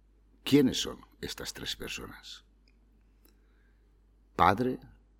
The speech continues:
Hijo y el pastor? No, sabemos que no. ¿Padre, Hijo y el Papa?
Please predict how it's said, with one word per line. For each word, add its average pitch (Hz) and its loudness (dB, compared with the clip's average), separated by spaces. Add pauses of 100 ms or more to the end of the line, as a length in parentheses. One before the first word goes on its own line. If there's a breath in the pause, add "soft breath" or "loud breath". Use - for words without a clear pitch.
Hijo - 2 (120)
y 69 -6 (1300 soft breath)
el 73 -10
pastor? - -2 (840)
No, - -10 (840)
sabemos - -10
que - -12
no. - -16 (2000 soft breath)
¿Padre, 107 2
Hijo 101 -2
y 90 2 (1400 loud breath)
el 92 -8
Papa? - 2